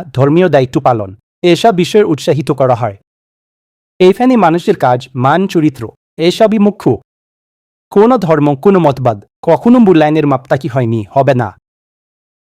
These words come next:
তাই আমার অনুরোধ, কোনো অপপ্রচার, কোনো ভুল ধারণা,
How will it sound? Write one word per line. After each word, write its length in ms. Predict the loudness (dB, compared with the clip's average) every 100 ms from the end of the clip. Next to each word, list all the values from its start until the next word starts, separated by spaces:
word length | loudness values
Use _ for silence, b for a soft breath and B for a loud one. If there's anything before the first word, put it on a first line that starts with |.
| _
তাই 200 | 0 2 2
আমার 200 | 0 0
অনুরোধ, 340 | 0 -2 -4 -10 _ _
কোনো 280 | 0 2 4
অপপ্রচার, 480 | 0 0 -4 -2 -2 -2
কোনো 260 | 0 2 2
ভুল 220 | 0 0
ধারণা, 380 | -2 -6 -6 -10